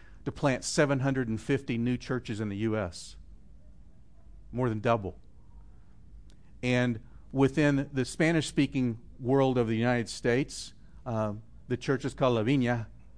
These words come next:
uh, vineyard in Spanish, La Viña. There's a goal to plant two hundred churches, La Viña, que,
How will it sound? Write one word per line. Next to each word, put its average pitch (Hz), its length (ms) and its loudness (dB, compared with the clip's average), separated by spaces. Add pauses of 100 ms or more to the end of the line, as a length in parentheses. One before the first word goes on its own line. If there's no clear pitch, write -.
(140)
uh, 107 260 -4
vineyard 120 580 -2 (160)
in 110 120 -8
Spanish, 123 460 -2
La 104 140 -2
Viña. 117 400 -2 (180)
There's 123 200 0
a - 20 -4
goal 127 180 2
to 123 80 0
plant 127 320 -2
two 156 200 2
hundred 131 440 2 (760)
churches, 139 680 0 (280)
La 117 120 0
Viña, 131 280 2
que, 107 220 -4